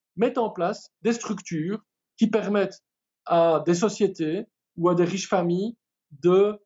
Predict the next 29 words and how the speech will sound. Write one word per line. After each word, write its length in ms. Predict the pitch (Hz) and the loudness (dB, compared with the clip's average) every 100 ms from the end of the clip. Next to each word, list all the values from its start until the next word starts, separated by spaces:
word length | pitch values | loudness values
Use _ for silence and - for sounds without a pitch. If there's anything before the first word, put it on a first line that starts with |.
| _ _ - | _ _ -6
organiser 560 | 190 185 190 170 170 | -2 0 0 -2 0
leur 180 | 208 180 | 0 0
évasion 360 | 175 170 156 175 | 0 -2 -2 -4
fiscale, 580 | 170 - 160 170 208 208 _ _ - | -6 -6 -2 -2 -2 -8 _ _ 0
en 100 | 165 | 0
l'occurrence 600 | 170 160 139 175 180 151 | 2 0 0 2 2 0
vers 180 | 170 | 0
Dubaï, 560 | 131 151 143 156 180 180 | 0 -2 2 2 0 -4
les 100 | - | -8
Dubai 360 | 151 160 160 156 | -6 -2 0 0
Papers. 580 | 160 147 - 131 - - _ _ _ _ _ _ _ | -4 -6 -6 -12 -16 -20 _ _ _ _ _ _ _
Quand 220 | 196 196 | -2 2
on 140 | 233 220 | 2 2
voit 180 | 277 | 0
les 160 | 240 196 | 0 0
millions 720 | 180 202 220 214 254 240 - - _ _ _ | 0 0 0 2 2 2 -2 -8 _ _ _
qui 100 | 190 | 0
échappent 320 | 180 240 220 | 2 0 0
au 60 | 180 | -2
trésor 420 | - 185 180 - | -2 0 0 -2
public 460 | 160 151 190 - _ _ _ _ | -8 -8 -10 -14 _ _ _ _
par 160 | 156 156 | -6 -4
ce 140 | 180 | -4
biais-là, 560 | 151 160 156 170 240 - _ _ _ _ | 0 0 2 2 0 -10 _ _ _ _
et 80 | 165 | 2
le 180 | 175 196 | 2 2
peu 220 | 285 311 | 2 2
de 80 | 254 | 2
moyens, 560 | 233 214 190 185 156 | 0 0 2 0 -2